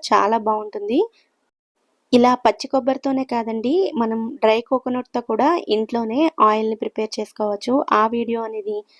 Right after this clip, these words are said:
మళ్ళీ ఇంకొకసారి మీకు పోస్ట్ చేస్తాను. ఇంతకు ముందు చెప్పినట్లుగా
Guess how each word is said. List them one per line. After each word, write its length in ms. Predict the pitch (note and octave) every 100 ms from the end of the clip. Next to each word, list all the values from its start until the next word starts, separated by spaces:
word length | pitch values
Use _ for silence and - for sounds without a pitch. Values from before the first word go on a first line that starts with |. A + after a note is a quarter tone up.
| _ A3+
మళ్ళీ 220 | A3 A#3
ఇంకొకసారి 640 | A3+ A3 - - A3 C#4 F4
మీకు 200 | A3+ A3 _
పోస్ట్ 300 | G#3+ G#3+ -
చేస్తాను. 480 | A3 - G#3 G3+ C4 B4 C5 _ _ _ _ _ _ _
ఇంతకు 260 | C4 C4 C4
ముందు 180 | C4+ C#4+
చెప్పినట్లుగా 580 | C#4 - C4 B3+ B3